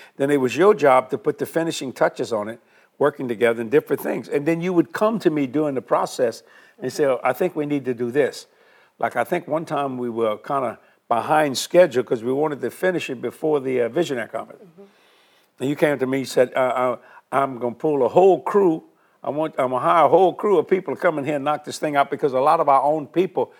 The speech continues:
Speaker 1: were building this, and they came in. So between our people and the crew that we hired, you knocked it out.
Speaker 2: Right.
Speaker 1: Now,
Speaker 2: Right.
Speaker 1: what gave you the ideas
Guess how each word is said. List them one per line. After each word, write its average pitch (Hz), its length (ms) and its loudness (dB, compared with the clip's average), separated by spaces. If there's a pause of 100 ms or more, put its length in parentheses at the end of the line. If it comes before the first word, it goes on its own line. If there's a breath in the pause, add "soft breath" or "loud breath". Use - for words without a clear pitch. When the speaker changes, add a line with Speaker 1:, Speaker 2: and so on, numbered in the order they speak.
(220 soft breath)
Speaker 1:
were 123 120 0
building 135 460 0
this, 101 220 -8
and 123 220 -8
they 139 120 -2
came 139 260 -2
in. 139 100 -4
So 139 160 -4
between 135 440 -4
our 165 280 4
people 147 420 -4 (520 soft breath)
and 135 200 -2
the 120 80 -2
crew 170 340 0
that 143 120 2
we 131 120 0
hired, 135 480 2 (200)
you 127 140 -6
knocked 117 300 -6
it 113 100 -4
out. 95 280 -6 (100)
Speaker 2:
Right. 190 240 -10 (380 soft breath)
Speaker 1:
Now, 127 120 2
Speaker 2:
Right. 151 100 -4
Speaker 1:
what 214 200 6
gave 180 280 4
you 156 100 -6
the 135 200 2
ideas 131 920 2